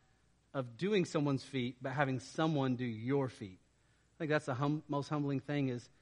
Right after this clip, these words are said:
having actually someone serving you. Got no problems with serving people. Have a big problem with asking, with people serving me,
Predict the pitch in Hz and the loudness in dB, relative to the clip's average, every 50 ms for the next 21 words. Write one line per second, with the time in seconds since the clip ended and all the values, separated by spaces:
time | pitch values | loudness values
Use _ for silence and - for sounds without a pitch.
0 | _ _ _ - 147 147 147 139 139 - - - 135 139 - - 139 123 - - | _ _ _ -4 -2 0 0 -2 -2 -4 -4 -4 -4 -4 -4 -6 -8 -8 -6 -4
1 | 147 139 135 131 131 127 117 - - 143 139 139 123 123 120 110 107 98 104 - | -2 -2 0 0 0 -2 -4 -2 -2 0 0 0 0 -2 -4 -6 -8 -10 -12 -18
2 | _ _ _ _ _ _ _ _ 185 180 190 202 185 160 208 202 208 202 170 165 | _ _ _ _ _ _ _ _ 8 8 8 8 6 10 10 10 10 8 6 2
3 | 156 - - 185 170 156 151 135 170 170 165 - 127 113 113 110 - _ _ - | 0 2 2 4 4 4 2 2 0 -2 -2 -2 -4 -8 -8 -8 -12 _ _ -2
4 | 156 147 131 123 180 180 170 - 156 143 139 135 135 131 127 131 123 - - _ | -2 -2 0 0 -2 -2 2 2 2 4 4 2 0 0 -2 -2 -6 -8 -10 _
5 | _ _ _ _ _ _ - 147 147 147 - - 139 131 123 131 - - 139 135 | _ _ _ _ _ _ 2 4 4 4 2 0 -2 -2 -2 -2 -8 -6 -4 -4
6 | 127 - - - - 143 120 127 120 - - 143 131 120 123 117 120 131 139 123 | -4 -4 -6 -6 -6 -6 -6 -6 -10 -6 -2 -2 -2 0 0 0 2 2 2 0
7 | 107 | 0